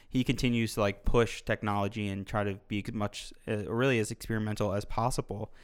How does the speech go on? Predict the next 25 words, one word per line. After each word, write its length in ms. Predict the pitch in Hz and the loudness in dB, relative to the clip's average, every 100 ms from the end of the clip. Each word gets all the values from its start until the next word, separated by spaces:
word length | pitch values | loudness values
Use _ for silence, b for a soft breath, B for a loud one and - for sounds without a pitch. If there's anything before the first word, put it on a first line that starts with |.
| b b b | b b b
And 120 | - 110 | -2 0
I 60 | |
think 180 | 202 131 | 0 2
that's 140 | 107 | 2
a 60 | 110 | 0
great, 240 | 107 104 | 0 -2
like, 160 | 98 95 | -2 -4
relation, 600 | 101 98 101 104 101 82 95 | -4 -4 -4 -6 -6 -8 -8
uh, 200 | 107 101 | -8 -8
to 160 | - 110 | -4 -2
Hitchcock 460 | 107 - - 104 - | 0 -2 -4 -6 -6
that 100 | 98 | -8
he 100 | 104 | -6
kind 160 | 104 | -6
of 100 | 104 | -6
has 140 | 107 107 | -6 -6
continued 480 | - 104 107 101 104 | -6 -6 -4 -4 -4
on 280 | 110 113 | -6 -6
throughout 260 | 117 113 120 | -6 -6 -6
his 160 | 123 - | -8 -10
career. 480 | - 117 - 120 - b b b b b b b | -8 -6 -6 -8 -10 b b b b b b b
But 140 | 120 120 - - - | 0 0 -6 -20 -14
yeah, 180 | 120 127 - | -8 -6 -4
it's 260 | 147 - | -6 -6
just, 640 | - 175 107 - - - - | 2 4 4 2 -10 -14 -16